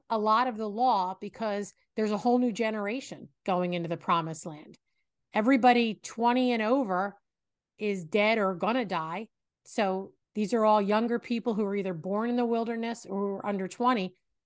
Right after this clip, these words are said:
So he's repeating everything for their sake. It's probably during Deuteronomy that Moses wrote the entire Pentateuch, the first five books. He had forty years in the desert to write it. So that's probably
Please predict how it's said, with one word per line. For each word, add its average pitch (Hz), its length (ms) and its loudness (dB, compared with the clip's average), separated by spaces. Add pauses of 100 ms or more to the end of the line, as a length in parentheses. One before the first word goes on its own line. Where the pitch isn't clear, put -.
(200)
So 208 160 -2
he's 202 180 -2
repeating 214 500 2
everything 185 400 -4
for 185 220 -4
their 202 180 0
sake. - 460 -16 (560)
It's 240 280 2 (140)
probably 226 720 4
during 190 560 0 (420)
Deuteronomy 196 800 2 (260)
that 190 280 2
Moses 202 420 2
wrote 196 220 -2
the 196 140 -4
entire 240 460 2
Pentateuch, 170 600 -8
the 175 80 -8
first 185 340 -6
five 170 240 -2
books. 226 360 2 (760)
He 254 200 4
had 233 160 2
forty 254 320 4
years 240 280 2
in 233 80 0
the 220 80 0
desert 220 420 0
to 196 80 -2
write 208 240 0
it. 190 120 -6
So - 80 -10
that's 202 240 -6
probably 208 680 2